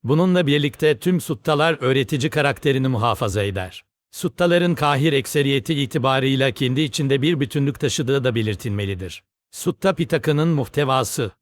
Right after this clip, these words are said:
Nikaya, koleksiyon adı verilen beş bölüme ayrılır. Bir,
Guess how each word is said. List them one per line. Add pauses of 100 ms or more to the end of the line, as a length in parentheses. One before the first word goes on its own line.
(160)
Nikaya,
koleksiyon
adı
verilen
beş
bölüme
ayrılır. (180)
Bir,